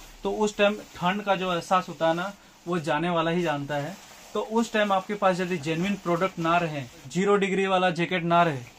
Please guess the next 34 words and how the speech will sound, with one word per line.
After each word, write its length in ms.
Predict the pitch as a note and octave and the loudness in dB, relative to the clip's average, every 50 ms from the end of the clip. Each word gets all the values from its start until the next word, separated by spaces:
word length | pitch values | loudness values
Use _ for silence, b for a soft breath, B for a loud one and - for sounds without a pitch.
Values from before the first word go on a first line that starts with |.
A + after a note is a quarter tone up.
| - - | -8 -4
तो 60 | F#3 | -4
आपका 420 | F#3 - - E3 D#3+ D#3+ - F#3+ F#3 | -2 0 2 2 2 2 2 -2 0
ना 120 | F#3 F#3 | 0 0
बहुत 300 | D#3+ C#3 C#3 D3+ E3+ E3 - | -2 -2 -2 -2 -2 -2 -2
problem 300 | D#3+ D3 C#3+ D3 D#3 D3+ | -4 -2 -2 -2 -2 -2
होने 180 | D3 D3 C#3+ | -2 -2 -2
वाला। 280 | C#3+ C#3 C3+ C3 C3+ D3 - | 0 0 -2 -2 -4 -6 -6
वहाँ 220 | D#3 D3+ D#3+ E3+ F3 | -4 -2 0 0 0
पे 120 | - G3 | 0 -2
एहसास 1080 | F#3+ F3+ - - - - - - - - - - - E3 F#3 F3+ - A3+ G#3 G#3 F#3 | -6 -6 -10 -18 -20 -20 -20 -20 -20 -20 -10 -2 2 2 2 4 6 4 4 4 2
होगा 180 | G3+ G3 G3 G3 | 0 -2 -2 -2
कि 140 | F#3 - G#3 | -2 -4 -6
हमने 280 | F3+ F3+ F3+ F3+ F#3+ F#3+ | -4 -2 -2 0 0 -2
गलत 300 | D3+ C#3 D#3+ E3 F3+ F3 - - - - - - - - | -2 -2 -4 -4 -4 -6 -8 -18 -20 -20 -20 -18 -10 -4
product 420 | D#3+ E3 D#3 D#3+ F3+ - - - | -2 -2 -2 -2 -6 -8 -10 -10
purchase 340 | - C#3+ C#3 - E3 D#3 - | -10 -8 -8 -8 -10 -10 -10
कर 160 | - - D3 | -10 -10 -10
लिया 220 | C3+ C3 C3 C3 B2+ | -8 -8 -10 -10 -10
है। 60 | B2 - - - - - - - - - - | -12 -12 -12 -12 -12 -14 -18 -20 -14 -6 -2
तो 120 | G#3 A3+ | -2 -2
इसीलिए 500 | A3+ G#3+ G3+ F3+ - A#3+ B3 A#3+ A#3 A3 | -2 -2 -6 -4 -2 0 2 2 2 2
होता 260 | A3 G#3 G3+ G3 G#3 G#3 | 0 0 -2 -2 -2 -2
है 60 | G3+ | -2
ना 120 | F#3+ F#3 F#3+ | -2 -4 -4
कि 180 | F#3 G3 G3 G3+ - - - - - - - - - - - - - - - - - - - _ - - | -6 -8 -10 -10 -12 -18 -20 -20 -20 -18 -16 -16 -14 -14 -14 -16 -18 -20 -20 -20 -20 -20 -20 _ -14 -12
आपको 240 | E3 D#3+ - A3 G#3+ | -12 -8 -4 -4 -4
सही 380 | G3+ - - - E3+ D#3+ G3 A3 | -4 -4 -6 -8 -6 -4 -4 -6
चीज़ों 300 | G#3+ - F#3+ E3+ F3+ F#3 | -6 -6 -6 -6 -6 -6
का 160 | F3 F#3+ F#3+ G3 | -6 -6 -6 -6
purchase 420 | - - D#3+ D3+ - F3+ F3+ - | -6 -8 -10 -8 -6 -8 -8 -8
करना 260 | - E3+ E3 E3+ F3 E3+ | -8 -8 -6 -6 -6 -8
बहुत 340 | C3 - C3+ C3 E3+ D#3+ C#3+ | -8 -12 -12 -10 -10 -8 -8
ज़रूरी 360 | D3 D3 D3 C#3+ C3+ C#3 C3 | -8 -8 -8 -8 -8 -8 -8
है, 80 | B2+ | -10